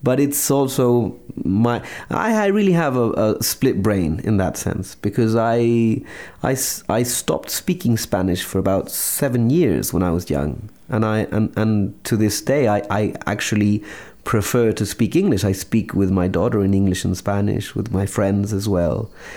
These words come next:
And now I've done this transition where the last two books, uh, I've written them in English.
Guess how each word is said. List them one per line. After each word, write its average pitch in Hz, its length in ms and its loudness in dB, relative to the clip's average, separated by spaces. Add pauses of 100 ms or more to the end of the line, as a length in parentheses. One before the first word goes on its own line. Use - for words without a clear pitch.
(160)
And 110 120 2
now 127 220 0
I've 107 160 0
done 104 200 2
this 101 140 0
transition 104 680 0
where 98 380 0 (100)
the 98 120 0
last 104 520 0 (640)
two 120 240 2
books, 104 400 0
uh, 95 140 2
I've 101 220 -2 (100)
written 110 340 0
them 101 140 2
in 110 100 2
English. - 480 -2